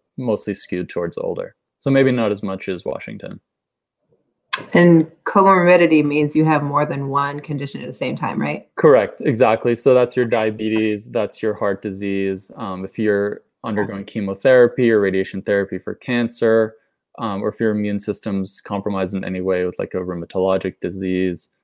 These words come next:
Speaker 1: uh, Crohn's disease, ulcerative colitis, lupus, that sort of thing.
Speaker 2: Okay.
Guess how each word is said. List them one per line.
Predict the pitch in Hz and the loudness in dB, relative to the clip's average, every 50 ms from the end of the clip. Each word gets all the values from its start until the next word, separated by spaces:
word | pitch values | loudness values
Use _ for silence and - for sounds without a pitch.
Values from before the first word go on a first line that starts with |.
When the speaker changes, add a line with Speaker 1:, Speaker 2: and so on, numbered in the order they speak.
| _ _ | _ _
Speaker 1:
uh, | - - 87 85 | -10 -10 -10 -10
Crohn's | - - 107 92 95 95 | -8 -6 -4 -4 -4 -4
disease, | - - 95 90 98 98 92 92 90 90 90 87 87 - - - | -4 -4 -4 -4 -2 -2 -2 -2 0 -2 -2 -4 -6 -8 -10 -10
ulcerative | 113 101 95 - 98 90 92 - | -8 -8 -6 -6 -6 -6 -6 -6
colitis, | - - 95 95 92 90 87 92 90 87 - - - - - - | -6 -6 -4 -2 -2 -2 -2 -2 -4 -4 -6 -12 -20 -14 -8 -6
lupus, | 117 98 92 - 92 90 - - | -4 -4 -4 -4 -4 -6 -6 -8
that | - - - | -10 -12 -10
sort | - 101 98 | -10 -10 -10
of | 98 - | -10 -12
thing. | - 101 - _ _ _ _ _ _ _ _ _ _ _ _ _ _ _ _ _ _ _ _ _ _ _ _ - | -14 -16 -16 _ _ _ _ _ _ _ _ _ _ _ _ _ _ _ _ _ _ _ _ _ _ _ _ -8
Speaker 2:
Okay. | 220 - 180 190 | -6 -6 -6 -8